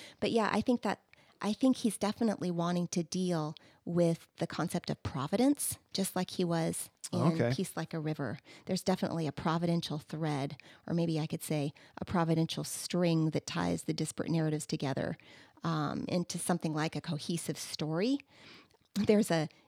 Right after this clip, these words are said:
Speaker 1: an image that runs throughout the story as a result of this friend of his that he meets, this new character that's in town, who happens to be the father of the missing guy. And he loves to fly kites.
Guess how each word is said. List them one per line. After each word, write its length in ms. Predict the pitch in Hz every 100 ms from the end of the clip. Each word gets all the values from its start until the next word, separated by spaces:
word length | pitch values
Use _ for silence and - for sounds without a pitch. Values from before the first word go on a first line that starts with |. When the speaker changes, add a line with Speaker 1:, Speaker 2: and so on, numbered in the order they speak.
| -
Speaker 1:
an 140 | 196 -
image 400 | 226 226 170 -
that 180 | 160 - 175
runs 320 | 185 170 -
throughout 540 | - 175 175 175 - -
the 80 |
story 600 | 165 - 175 170 151 147 -
as 140 | 165
a 60 | 156
result 420 | 160 156 160 -
of 140 | 156
this 360 | - 143 - - -
friend 340 | - 190 180
of 100 | 165
his 220 | 170 151 -
that 140 | 127
he 160 | - 160
meets, 200 | 160 -
this 200 | 156 -
new 160 | 175
character 540 | 165 - 156 - - 135
that's 220 | - -
in 120 | 151
town, 460 | - 160 139 - - - - - - _
who 120 | -
happens 320 | 208 226 214 -
to 60 |
be 80 | 185
the 100 | 165
father 520 | - - 240 220 165
of 100 | 160
the 80 | 170
missing 480 | 175 185 - 147 143 -
guy. 320 | 139 120 - - _ - - - - - 208
And 420 | 196 185 175 -
he 400 | - 208 190 180 -
loves 300 | 185 220 -
to 80 | 220
fly 220 | - 170
kites. 600 | - - 180 - - -